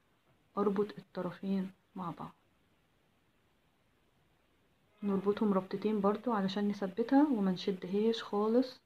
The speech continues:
نخليها مرتاحة. نعمل واحدة برضو مبيتي بنفس الشكل ونبتدي ايه، نحطها في الجنب، نخليها كده بارزة لفوق بالشكل ده. انا عملت واحدة مبيتي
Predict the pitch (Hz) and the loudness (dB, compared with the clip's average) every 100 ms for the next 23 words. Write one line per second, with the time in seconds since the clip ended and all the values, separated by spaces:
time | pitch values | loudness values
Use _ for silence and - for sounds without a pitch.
0 | _ 196 - 185 196 202 196 190 - - | _ -10 -6 -2 0 2 0 -2 -12 -16
1 | - _ _ _ _ _ _ _ _ _ | -18 _ _ _ _ _ _ _ _ _
2 | _ _ - 226 233 208 220 226 196 208 | _ _ -2 4 6 6 4 2 2 4
3 | 214 202 190 262 - 277 - 233 - 226 | 4 2 4 2 4 4 2 -4 -6 -10
4 | - 302 302 240 196 - 214 196 214 214 | -2 -4 2 0 0 -4 -4 -2 -4 -4
5 | 202 196 - 214 214 - 214 185 - - | -8 -12 -6 -6 -6 -8 -12 -10 -10 -12
6 | _ _ _ _ _ - 202 190 202 196 | _ _ _ _ _ -10 -6 -4 -4 -4
7 | 196 196 202 - _ 190 196 190 190 190 | -4 -4 -4 -10 _ -2 0 0 -2 -6
8 | - - _ 202 220 - - - _ - | -12 -20 _ -8 -8 -14 -14 -14 _ -20
9 | _ _ _ _ _ _ _ _ _ _ | _ _ _ _ _ _ _ _ _ _
10 | _ _ - - _ - 208 202 208 208 | _ _ -20 -20 _ 4 6 8 6 4
11 | 208 208 190 185 202 220 269 285 | 2 4 2 2 0 -2 4 4